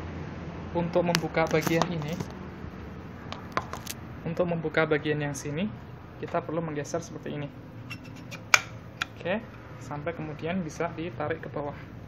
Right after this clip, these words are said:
Oke, seperti ini. Dan ini adalah jalur benang yang aku maksud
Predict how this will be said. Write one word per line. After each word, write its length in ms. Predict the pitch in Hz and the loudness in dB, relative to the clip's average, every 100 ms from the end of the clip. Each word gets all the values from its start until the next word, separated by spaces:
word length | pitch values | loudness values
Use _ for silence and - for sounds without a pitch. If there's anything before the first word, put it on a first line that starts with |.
| - - - - - - - - - - - - | -10 -10 -10 -10 -10 -10 -10 -10 -10 -8 -8 -2
Oke, 200 | 170 185 | 4 6
seperti 440 | 214 160 156 151 160 | 6 2 -2 -2 -2
ini. 360 | 165 190 233 240 - - - - | 0 2 2 0 -6 -10 -10 -2
Dan 200 | - 160 | 2 4
ini 240 | 196 226 196 | 6 8 8
adalah 320 | 170 151 190 - | 10 8 8 4
jalur 360 | - 156 151 160 | 6 8 8 6
benang 400 | 151 151 175 190 | 2 6 6 6
yang 240 | 160 165 | 4 2
aku 200 | 156 - 151 | 0 0 4
maksud 480 | 151 143 - - | 2 2 0 0